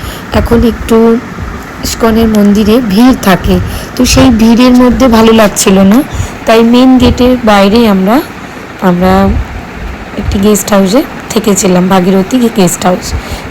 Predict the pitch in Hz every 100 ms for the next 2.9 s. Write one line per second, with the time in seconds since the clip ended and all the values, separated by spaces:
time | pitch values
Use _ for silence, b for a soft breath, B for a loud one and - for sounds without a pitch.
0 | 220 247 269 285 277 247 233 233 233 233
1 | 226 226 233 233 240 214 208 220 208 196
2 | - 220 214 202 208 220 185 190